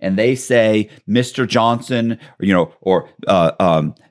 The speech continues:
"Mister, Mister Sheets stated this under this, he th-, used this case law stating such and such under, you know, Johnson versus, you know, the United States government or Johnson versus Ohio.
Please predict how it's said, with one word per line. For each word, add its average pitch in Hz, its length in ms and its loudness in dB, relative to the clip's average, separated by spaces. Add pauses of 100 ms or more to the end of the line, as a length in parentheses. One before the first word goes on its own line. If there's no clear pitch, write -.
"Mister, 123 420 0
Mister 127 360 0
Sheets - 360 -4
stated 123 680 0
this 123 300 2
under 120 220 2
this, 123 280 0
he 107 180 2
th-, 120 180 0
used 110 300 0
this 135 180 0
case 131 300 -2
law 123 180 4
stating 120 340 -2
such 127 260 -2
and 120 80 -2
such 127 280 0
under, 107 380 0
you 113 100 -6
know, 95 220 -4 (240)
Johnson 127 440 0
versus, 120 540 -2
you 120 60 -4
know, 101 360 2 (220)
the 95 260 -2
United 117 300 0
States 127 260 -2
government 123 460 0
or 98 60 -2
Johnson 120 380 0
versus 117 340 0
Ohio. 120 520 2